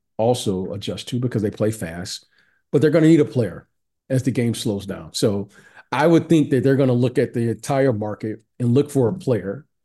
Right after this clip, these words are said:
who can integrate and play their style of play and give them a level of physicality, um, that they currently don't have. You know, Sabonis and these guys are strong. They're, they're, they're, they're big men. So I think they're gonna look to do that.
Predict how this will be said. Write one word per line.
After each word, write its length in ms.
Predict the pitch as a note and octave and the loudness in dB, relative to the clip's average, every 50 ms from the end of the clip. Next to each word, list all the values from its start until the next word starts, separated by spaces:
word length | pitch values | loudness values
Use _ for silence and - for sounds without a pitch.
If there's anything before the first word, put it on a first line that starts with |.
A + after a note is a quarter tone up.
| _ _ _ _ _ - | _ _ _ _ _ 0
who 200 | F3 D#3 D3+ D3 | 0 2 2 0
can 380 | C#3+ - - - C3 C3 - - | -2 -4 0 2 2 2 2 2
integrate 600 | - E3+ E3 D3+ B2+ G2+ A#2+ B2 A#2+ A#2 A#2 - | 2 4 4 4 2 2 2 2 2 0 0 0
and 160 | C3 B2 A2+ A#2+ | 0 0 0 0
play 480 | - - D3 A#2+ A2+ G#2+ G2 G#2+ A2+ - _ _ _ _ _ _ _ _ _ _ _ _ _ _ _ _ _ _ _ _ - | 0 0 2 2 2 0 -2 -4 -8 -12 _ _ _ _ _ _ _ _ _ _ _ _ _ _ _ _ _ _ _ _ 0
their 140 | C#3+ C3+ A#2+ | 2 2 2
style 360 | - - C#3 A#2+ A#2 A2+ G#2+ | 0 -2 -2 0 0 0 -2
of 100 | G#2+ - | -4 -4
play 280 | - C3 A2+ A2 A2 | -6 -6 -4 -2 -2
and 100 | A2+ B2 | -2 0
give 160 | A2+ D3 D3+ C3 | 0 0 0 2
them 160 | C#3 C3+ B2 | 0 0 0
a 40 | A#2 | 0
level 260 | A#2 B2+ C3 A#2 A#2+ A#2 | 0 -2 -2 -2 -4 -6
of 80 | A2 | -6
physicality, 800 | - C3 A#2 - A2 - - G#2+ G2+ G2+ G2+ F#2+ F#2 F#2 F#2 - - _ _ _ G3+ - _ _ _ _ _ _ A2+ | -8 -10 -10 -10 -12 -12 -10 -8 -8 -8 -8 -10 -10 -12 -12 -14 -18 _ _ _ -20 -20 _ _ _ _ _ _ -6
um, 340 | G#2 G2+ G2+ F#2+ G2 G2+ | -4 -4 -2 -4 -4 -2
that 180 | A2+ A2+ G#2 G2 | -2 -4 -2 0
they 120 | - A2 | 0 -2
currently 360 | F#2+ - B2+ A#2+ A2+ G#2+ G#2+ G#2 | 0 0 0 0 0 0 -2 -4
don't 220 | F#2 A2 G2+ G2 | -4 -6 -4 -4
have. 240 | A2 G#2+ G2 F#2 - | -4 -4 -6 -4 -2
You 120 | - B2+ A#2+ | 0 0 0
know, 80 | G2+ | 0
Sabonis 680 | G2 - - - B2+ G2+ - B2+ C3 C#3+ D3 C3+ A#2 - B2 | -2 -2 0 0 0 0 0 2 2 4 2 2 0 0 -2
and 80 | A2 | -2
these 160 | A#2 A#2 A2+ - | -2 -2 -4 -4
guys 300 | B2+ A2 A2 A2+ A2 A#2 | -6 -6 -4 -6 -6 -6
are 80 | A2+ | -8
strong. 500 | - - - - A#2 A2 G#2 F#2 E2 E2 _ _ | -8 -10 -10 -10 -8 -8 -8 -10 -14 -20 _ _
They're, 200 | - A2 G#2+ F#2 A2+ - | -8 -8 -8 -8 -10 -6
they're, 180 | - B2+ A#2+ A2+ | -2 0 0 0
they're, 280 | G2+ G2 A#2 A2+ A2+ G#2+ | 0 -2 -2 0 0 0
they're 160 | A2 A#2 G#2 | -2 -4 -4
big 280 | G2 G#2 B2+ B2 - | -2 -2 -2 -2 0
men. 320 | A#2 A#2 A2+ G#2+ F2+ F#2 - _ _ _ _ _ _ _ _ _ _ _ | 0 0 -2 -2 -4 -8 -14 _ _ _ _ _ _ _ _ _ _ _
So 640 | - - - D3+ B2+ B2+ B2 A#2+ A2+ A2 A2 A2+ - _ _ _ _ _ _ _ | -12 -4 0 0 2 2 2 0 0 -2 -6 -10 -16 _ _ _ _ _ _ _
I 140 | - C3 C3+ | -4 -4 0
think 200 | C3 D#3+ E3+ D3 | 2 2 2 4
they're 140 | C3+ D3+ D3 | 4 4 4
gonna 180 | C3+ D3 C#3+ C#3+ | 4 2 2 0
look 220 | C3 C#3 C#3 C#3 | 0 -2 -2 -2
to 80 | - B2+ | -4 -6
do 180 | G#2+ B2 B2 A2+ | -4 -4 -2 -2
that. 320 | A#2+ A2+ A2 - - | -2 -4 -4 -6 -10